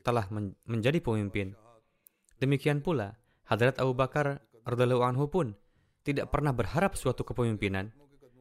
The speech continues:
dan tidak pula Hadrat Umar mengharapkan kepemimpinan. Tidaklah Hadrat Utsman mengharapkan suatu kepemimpinan, dan tidaklah Hadrat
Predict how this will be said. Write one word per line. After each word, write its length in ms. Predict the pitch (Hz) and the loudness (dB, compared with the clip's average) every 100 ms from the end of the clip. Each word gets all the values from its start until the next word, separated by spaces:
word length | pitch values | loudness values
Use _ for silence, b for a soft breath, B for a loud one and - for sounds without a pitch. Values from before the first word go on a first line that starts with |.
| - - | -20 -4
dan 240 | 117 123 110 | 0 0 2
tidak 280 | 120 117 - | 0 -2 2
pula 240 | 185 165 | 4 4
Hadrat 280 | 113 117 - | 2 0 0
Umar 320 | 117 127 127 | -2 -2 -2
mengharapkan 680 | - 123 107 165 - 139 120 - | -4 -2 0 -2 -2 -4 -4 -4
kepemimpinan. 720 | 113 120 113 104 95 87 120 - - - 107 - - _ _ - | 0 2 2 0 -2 -4 -8 -20 -20 -20 -20 -20 -20 _ _ -4
Tidaklah 400 | 156 175 165 160 | 0 2 2 0
Hadrat 320 | 127 120 - - | 0 0 -2 -8
Utsman 360 | 117 131 131 | -4 -2 0
mengharapkan 560 | 127 107 139 170 143 123 | -2 0 -2 -2 -2 -4
suatu 240 | - 120 117 | -4 -4 -4
kepemimpinan, 680 | 113 117 107 104 101 127 - _ _ _ _ _ | -2 -2 -2 -2 -4 -10 -18 _ _ _ _ _
dan 240 | 131 139 | -2 0
tidaklah 360 | 127 151 160 147 | 0 0 2 0
Hadrat 280 | 120 117 | 0 0